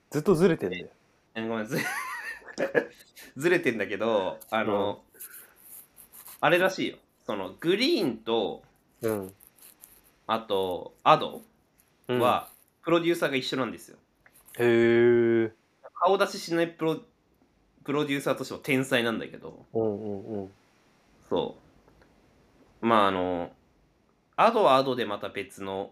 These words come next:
Speaker 2: あのね、コンセプトがあったっていうのがすごい面白くて。
Speaker 1: へー。
Speaker 2: はい。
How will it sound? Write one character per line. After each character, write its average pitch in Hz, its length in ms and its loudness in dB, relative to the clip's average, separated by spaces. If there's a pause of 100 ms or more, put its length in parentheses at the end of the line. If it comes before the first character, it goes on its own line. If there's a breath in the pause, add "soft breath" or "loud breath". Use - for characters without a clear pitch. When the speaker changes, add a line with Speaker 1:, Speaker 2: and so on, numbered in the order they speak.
Speaker 2:
あ 90 140 -12
の 87 120 -12
ね、 82 240 -18
コ 110 120 -8
ン 104 80 -6
セ 95 100 -6
プ - 80 -14
ト - 100 -10
が 78 80 -6
あ 80 40 -4
っ - 100 -12
た - 80 -12
っ - 60 -20
て 67 160 -12
い - 20 -8
う - 40 -10
の 76 100 -8
が - 80 -14
す - 100 -10
ご 82 80 -2
い - 40 -6
面 82 100 -8
白 - 200 -12
く 113 80 0
て。 - 80 4
Speaker 1:
へ 95 760 0 (480)
ー。 - 40 -12
Speaker 2:
は 85 80 -10
い。 - 100 -16